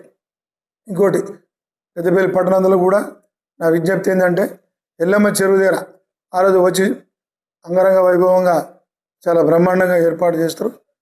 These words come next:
చూడడానికి పిల్లలు, పెద్దలు, స్త్రీలు వస్తుంటారు. ఎట్టి పరిస్థితుల్లో కూడా ఎవరైనా మీరు వచ్చినప్పుడు ఏ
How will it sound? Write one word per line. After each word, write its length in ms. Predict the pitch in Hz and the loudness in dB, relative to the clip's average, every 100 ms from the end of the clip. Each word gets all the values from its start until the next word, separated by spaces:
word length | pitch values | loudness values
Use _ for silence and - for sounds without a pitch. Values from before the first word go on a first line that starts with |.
| _ _ _ _ | _ _ _ _
చూడడానికి 380 | 185 190 196 - | -2 0 -2 -2
పిల్లలు, 260 | 185 196 196 - - _ _ _ _ _ _ _ _ | -2 0 0 -2 -12 _ _ _ _ _ _ _ _
పెద్దలు, 340 | 180 170 190 - - - _ _ _ _ | -2 0 0 -2 -8 -20 _ _ _ _
స్త్రీలు 280 | 180 190 185 | -2 0 0
వస్తుంటారు. 360 | 175 180 185 - - _ _ _ 175 | 0 0 0 -2 -8 _ _ _ -6
ఎట్టి 260 | 180 - 240 180 | -6 -6 -6 -2
పరిస్థితుల్లో 320 | 208 - 208 185 | -2 0 0 0
కూడా 120 | 170 - _ _ _ _ 170 | -2 -6 _ _ _ _ -2
ఎవరైనా 300 | 185 208 208 | 0 2 0
మీరు 120 | 196 185 | 0 0
వచ్చినప్పుడు 380 | 185 196 175 170 175 _ _ _ _ _ | -2 -2 -2 -4 -6 _ _ _ _ _
ఏ 40 | 170 | -2